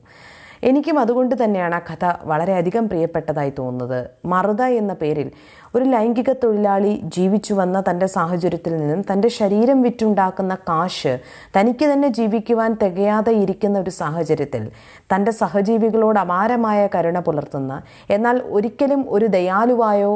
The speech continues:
ഒരു കരുണാമയിയായോ അതുമല്ലെങ്കിൽ ഒരു മനുഷ്യജീവിയായോ പോലും പരിഗണിക്കാത്ത തരത്തിൽ തൻ്റെ, ഏഹ്, മുഖചിത്രം അല്ലെങ്കിൽ തൻ്റെ മൂടുപടം ഇട്ട് ജീവിക്കുന്ന ഒരു സ്ത്രീ വഴിയരികിൽ നിന്ന് കിട്ടുന്ന, ഏഹ്,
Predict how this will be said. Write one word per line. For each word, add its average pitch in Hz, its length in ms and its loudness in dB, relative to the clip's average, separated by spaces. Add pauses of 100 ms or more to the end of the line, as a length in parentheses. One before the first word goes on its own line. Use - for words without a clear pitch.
ഒരു 190 200 0 (420)
കരുണാമയിയായോ 185 960 2 (160)
അതുമല്ലെങ്കിൽ 214 640 0
ഒരു 185 180 2
മനുഷ്യജീവിയായോ 240 960 2 (140)
പോലും 180 260 -2
പരിഗണിക്കാത്ത 170 640 -2 (100)
തരത്തിൽ 151 340 0 (500)
തൻ്റെ, 185 260 0 (260)
ഏഹ്, 160 180 2 (280)
മുഖചിത്രം 175 600 -2
അല്ലെങ്കിൽ 180 340 -2
തൻ്റെ 190 240 0
മൂടുപടം 202 580 2
ഇട്ട് 160 120 -4 (120)
ജീവിക്കുന്ന 151 460 -2 (140)
ഒരു 165 120 -2 (100)
സ്ത്രീ 139 240 0 (680)
വഴിയരികിൽ 233 520 2
നിന്ന് 226 280 2
കിട്ടുന്ന, 190 340 -2 (220)
ഏഹ്, 185 100 -4